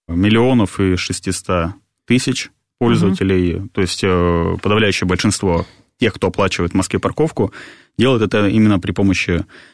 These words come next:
Speaker 1: приложения парковки Москвы. То есть это восемьдесят пять-девяносто процентов, м, от, э, всех пользователей, э, платных парковок.
Speaker 2: Мгм. А остались ли ещё вот люди, которые, например, пользуются эс эм эсками?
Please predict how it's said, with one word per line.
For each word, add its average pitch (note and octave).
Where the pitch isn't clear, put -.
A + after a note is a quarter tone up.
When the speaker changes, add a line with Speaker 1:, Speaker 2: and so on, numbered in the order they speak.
Speaker 1:
приложения G2+
парковки F2+
Москвы. E2+
То -
есть -
это F#2+
восемьдесят G2
пять-девяносто A2
процентов, C#3+
м, F2+
от, A2
э, F2+
всех G2+
пользователей, F2+
э, E2+
платных F#2
парковок. -
Speaker 2:
Мгм. F#3
А F#3+
остались C4
ли F#3
ещё F3+
вот E3+
люди, A3
которые, F3
например, E3+
пользуются E3
эс -
эм D3+
эсками? -